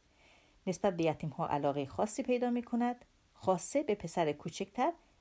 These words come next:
الکسی که از زمانی دراز مانند یکی از اعضای خانواده نزد او به سر می‌برد.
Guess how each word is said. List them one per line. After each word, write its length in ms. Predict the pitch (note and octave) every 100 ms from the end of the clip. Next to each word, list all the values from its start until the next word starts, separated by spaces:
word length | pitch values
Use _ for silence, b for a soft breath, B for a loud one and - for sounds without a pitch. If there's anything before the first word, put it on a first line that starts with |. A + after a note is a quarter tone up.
| b
الکسی 640 | D#3 D3 C#3 - D3+ C#3 C3+
که 100 | -
از 180 | F#3 F3
زمانی 540 | F3 F#3 G3 E3 C#3+ C3+ B B _ D3+ C3
دراز 460 | E3+ G#3 A#3+ A#3
مانند 360 | F#3 F3 F3+ D#3+
یکی 380 | D3+ F#3+ - -
از 200 | D3+ -
اعضای 360 | D3+ F3 E3
خانواده 600 | - D#3 D#3 D3 E3+ B3
نزد 280 | D4 G#3+ -
او 120 | E3
به 100 | D#3
سر 200 | - C#3+
می‌برد. 440 | D3+ C#3+ D#2+ -